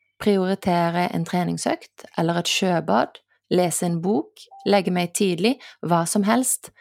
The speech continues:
Jeg trenger å ta vare på meg.» Og vi har faktisk lov å ta vare på oss selv. Men vi går jo rundt og tror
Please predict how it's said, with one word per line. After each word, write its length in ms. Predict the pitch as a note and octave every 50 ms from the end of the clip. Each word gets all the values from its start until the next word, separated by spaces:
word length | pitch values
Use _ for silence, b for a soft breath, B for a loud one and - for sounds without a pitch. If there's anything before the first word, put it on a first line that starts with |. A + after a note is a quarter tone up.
| B B B B B B -
Jeg 460 | F3+ F3+ F3+ G3 G#3 A3 A3+ A#3 A#3 -
trenger 300 | - G3+ F3+ E3+ E3+ F3
å 60 | F3
ta 120 | F#3+ F#3+ G3+
vare 240 | G3 F#3 F3+ F3+ -
på 100 | G#3 G#3
meg.» 300 | G#3+ A3+ C4 C#4 A3 - _ _ _ _ _ _ _ _ _ _ _ _ _ _ _ _ b b b b b b b -
Og 80 | - G#3+
vi 60 | A3
har 60 | A#3+ A#3+
faktisk 380 | A#3+ G#3+ F#3 A3+ - - - -
lov 240 | G3 G3 G#3 A3+ B3
å 80 | C4+
ta 140 | - C#4+ C#4 C#4+
vare 220 | C4+ A3+ F#3+ F3+
på 80 | - F#3
oss 140 | F3+ - -
selv. 240 | F3+ F3 - - E3+ - _ _ _ _ _ _ _ _ -
Men 120 | G#3 A3+
vi 80 | A3 A3+
går 160 | A3 G#3 G#3
jo 100 | G#3+ G#3+
rundt 260 | G3+ G3 F#3+ F3+ -
og 100 | F#3+ F#3 -
tror 400 | - - - G3 A3+ A#3+ C4